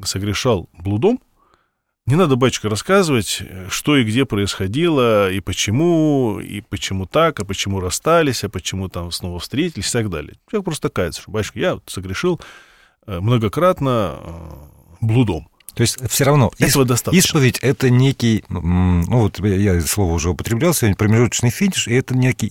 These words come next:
Speaker 2: итог такой внутренней работы.
Speaker 1: Абсолютно верно. Это, это завершение уже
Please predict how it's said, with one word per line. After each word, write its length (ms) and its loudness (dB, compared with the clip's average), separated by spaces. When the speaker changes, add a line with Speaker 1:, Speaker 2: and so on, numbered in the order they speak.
Speaker 2:
итог 300 0
такой 260 2
внутренней 480 4
работы. 440 0
Speaker 1:
Абсолютно 340 -2
верно. 300 2
Это, 280 -4
это 280 2
завершение 1000 2
уже 360 4